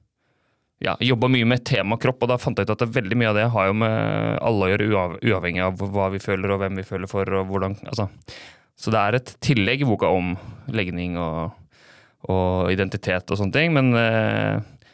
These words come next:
jeg tenker jo veldig mye, selv om du og jeg sitter her på hvert, hver vår si-, side av bordet og har forskjellige legninger, så er jo ekstremt mye likt,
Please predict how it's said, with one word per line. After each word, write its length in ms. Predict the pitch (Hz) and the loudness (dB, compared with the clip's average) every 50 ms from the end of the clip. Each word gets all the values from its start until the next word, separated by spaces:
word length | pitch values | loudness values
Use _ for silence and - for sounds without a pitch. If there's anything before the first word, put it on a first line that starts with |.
| _ _ _ | _ _ _
jeg 80 | 120 123 | -2 0
tenker 160 | 120 117 117 | 0 0 0
jo 60 | 104 - | 0 0
veldig 220 | 139 113 104 120 123 | 0 0 2 2 2
mye, 240 | 123 113 107 107 107 110 110 107 113 113 | 2 2 2 2 2 2 2 2 0 0
selv 240 | - - 120 110 117 | 0 -2 0 2 2
om 40 | 113 | 2
du 120 | 104 107 | 4 4
og 80 | 107 101 | 4 4
jeg 100 | 104 - 107 | 2 0 -2
sitter 180 | - - 104 104 | -4 -2 0 0
her 140 | 98 95 - | 0 0 0
på 140 | - 104 101 95 | 0 0 2 2
hvert, 140 | 92 98 - _ _ _ | 0 -2 -4 _ _ _
hver 320 | - - 110 110 107 104 | -6 -4 -2 0 2 2
vår 60 | 107 107 | 2 2
si-, 180 | - 117 - - | 2 0 0 0
side 200 | - - 120 113 | -2 0 0 0
av 40 | 110 101 | 2 2
bordet 220 | 107 104 98 101 | 2 4 4 4
og 160 | 87 76 107 | 2 2 2
har 240 | 113 107 101 101 98 - - _ _ - - _ _ _ _ _ | 2 2 2 2 0 -4 -14 _ _ -20 -20 _ _ _ _ _
forskjellige 300 | - 120 123 101 104 117 | -2 0 0 2 2 2
legninger, 360 | 127 117 95 90 92 92 107 123 | 0 0 -2 -2 -2 -2 0 0
så 80 | 127 113 | 0 0
er 140 | 92 101 107 | 2 2 2
jo 80 | 120 120 120 120 123 120 - - | 2 2 2 0 -2 -4 -6 -8
ekstremt 560 | - - - - 117 104 110 120 - - - | -8 -8 -6 -2 -2 -4 -4 -6 -10 -8 -4
mye 240 | 131 117 101 95 113 - - - - - - | -2 -2 0 -2 -4 -6 -12 -18 -18 -8 -6
likt, 320 | 120 - - - - - | -6 -6 -6 -8 -8 -6